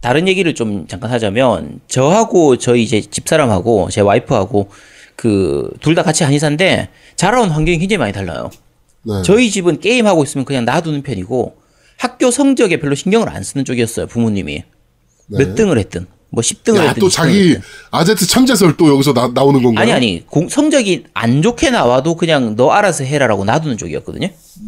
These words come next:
Speaker 2: 네네네.
Speaker 1: 성적이 좋아도 놔두는 쪽이에요. 그냥 뭐,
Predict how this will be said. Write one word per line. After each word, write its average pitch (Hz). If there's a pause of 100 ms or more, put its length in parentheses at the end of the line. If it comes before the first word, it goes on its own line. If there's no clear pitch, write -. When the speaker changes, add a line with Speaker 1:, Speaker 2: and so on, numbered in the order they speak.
(120)
Speaker 2:
네네네. 90 (220)
Speaker 1:
성적이 269
좋아도 220 (140)
놔두는 120
쪽이에요. 73 (640)
그냥 196
뭐, 147